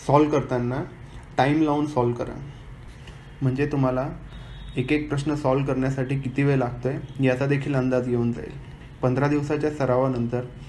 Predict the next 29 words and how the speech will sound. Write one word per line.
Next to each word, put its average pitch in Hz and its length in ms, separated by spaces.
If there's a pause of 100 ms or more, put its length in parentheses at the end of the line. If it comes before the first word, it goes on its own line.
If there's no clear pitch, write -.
(140)
तुमचा 131 240
वाचनाचा 139 500
वेग 151 180
वाढलेला 131 380
असेल, 131 540 (120)
आकलन 131 400
क्षमता 139 320
वाढलेली 127 400
असेल, 123 400 (280)
त्याचबरोबर 131 480
प्रश्न 135 360
सोडवण्यासाठी 139 600
किती 139 280
वेळ 143 120
लागतो, 123 420 (260)
याचाही 147 360
अंदाज 127 280
आलेला 113 280
असेल. - 240 (1160)
दीड 156 200
महिन्यांचा 135 680 (240)
या 135 140
कालावधीनंतर 131 840 (380)
तुम्ही 131 300 (480)
मार्केटमध्ये 127 800 (420)
जे 135 100
दर्जेदार 131 500
साहित्य 131 460
असेल, 127 440